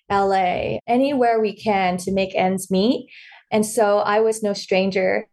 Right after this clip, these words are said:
to being in transition and the stresses and chaos that comes from that, even at a young age,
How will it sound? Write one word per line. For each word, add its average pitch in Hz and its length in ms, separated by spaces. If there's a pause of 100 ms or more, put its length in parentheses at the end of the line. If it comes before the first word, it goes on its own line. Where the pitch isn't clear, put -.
(200)
to 190 340
being 185 380
in 185 160
transition 180 880 (240)
and 196 160
the 185 60
stresses 190 800
and 185 320 (320)
chaos 180 560
that 180 200
comes 208 380
from 170 240
that, 160 320
even 226 220
at 208 140
a 185 40
young 175 300
age, 175 400